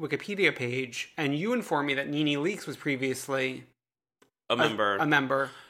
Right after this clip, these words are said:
Speaker 2: So
Speaker 1: And
Speaker 2: another housewife falling in Nene's footsteps.
Speaker 1: footsteps, uh, which we'll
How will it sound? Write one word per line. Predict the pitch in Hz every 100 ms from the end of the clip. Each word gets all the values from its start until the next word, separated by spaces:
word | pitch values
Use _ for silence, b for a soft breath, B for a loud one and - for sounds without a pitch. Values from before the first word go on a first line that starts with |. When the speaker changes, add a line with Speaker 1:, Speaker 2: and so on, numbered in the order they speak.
| -
Speaker 2:
So | - 135
Speaker 1:
And | 131
Speaker 2:
another | 127 135
housewife | 135 123 120 113 104
falling | - 110 113 110
in | 85 110
Nene's | 107 104 104 101 98 - - _
footsteps. | - 123 175
Speaker 1:
footsteps, | 117 127 110 - - - - _ _ -
uh, | 143 123 127
which | 135 139 -
we'll | 143 139 139 -